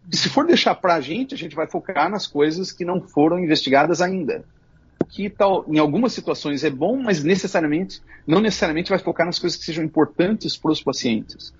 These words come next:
Número dois, a gente dá pra eles as ferramentas pra eles poderem, é, criticar os nossos dados, tá? Falar, "Ah, não, aqui você não fez isso.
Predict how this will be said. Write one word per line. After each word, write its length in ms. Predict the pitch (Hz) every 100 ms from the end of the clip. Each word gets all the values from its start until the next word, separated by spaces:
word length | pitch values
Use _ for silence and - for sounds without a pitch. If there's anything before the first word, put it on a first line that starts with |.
| - - -
Número 280 | - 208 247
dois, 340 | 165 233 285 165
a 80 |
gente 260 | 139 165 190
dá 160 | 165 160
pra 220 | 165 156
eles 220 | 156 139
as 100 | 135
ferramentas 880 | - 165 139 143 214 240 127 107 - - -
pra 160 | - 165
eles 400 | 160 202 262 262
poderem, 600 | - 185 151 180 202 - - -
é, 400 | 156 156 151 - _ _ _ _ _
criticar 920 | - 220 233 254 - 190 - 208 277
os 180 | 262 127
nossos 400 | 131 127 - 113
dados, 600 | 117 87 65 - - -
tá? 160 | - 135 _
Falar, 160 | 254 -
"Ah, 40 |
não, 160 | 214 113
aqui 140 | -
você 260 | - 135 151
não 140 | 185
fez 220 | 185 220
isso. 400 | 170 160 - 101